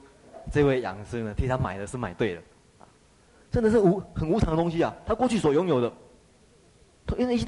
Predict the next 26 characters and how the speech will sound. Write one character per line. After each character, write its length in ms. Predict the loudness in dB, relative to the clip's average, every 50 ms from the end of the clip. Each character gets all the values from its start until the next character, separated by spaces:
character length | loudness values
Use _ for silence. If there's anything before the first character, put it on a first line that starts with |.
| -6 -4
那 140 | 0 2 4
个 180 | 6 6 6 4 2 -4 -20 -20 -18
时 240 | -16 -8 -4 -4 -4
局 140 | -2 -2 -2
一 100 | -4 0
变， 200 | 0 0 0 0 0
一 40 | 0
下 120 | 0 2
子 80 | 2 2
就 100 | 0 0
没 140 | 0 0 0
有 100 | -2 -2
了。 100 | -4 -6 -10 -14 -20 -20 _ _ _ _ _ _ _ _ _ _ _ _ _ _ _ _ _ _ _ _ -20
啊， 140 | -20 -20 -20 -20 -14 -6
他 140 | -4 -4 -2
以 100 | -2 0
前 180 | 0 0 0 -2 -6 -4 -2
再 120 | 0 0
拥 140 | 0 0 0
有 120 | 0 0 -2 -4 -10 -20 -20 -20 _ _ -10
那 100 | -6 -2
再 140 | 0 2
多 120 | 2 2 2
的 60 | 2
财 140 | 2 0 0
产， 180 | 0 -2 -4